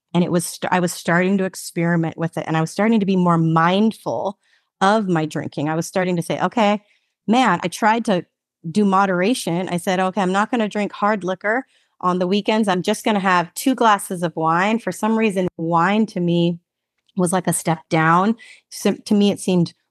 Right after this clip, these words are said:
one, more sophisticated, more classy, more, um, acceptable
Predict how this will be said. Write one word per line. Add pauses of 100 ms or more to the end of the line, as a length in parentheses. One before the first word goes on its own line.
one,
more
sophisticated,
more
classy, (300)
more, (280)
um,
acceptable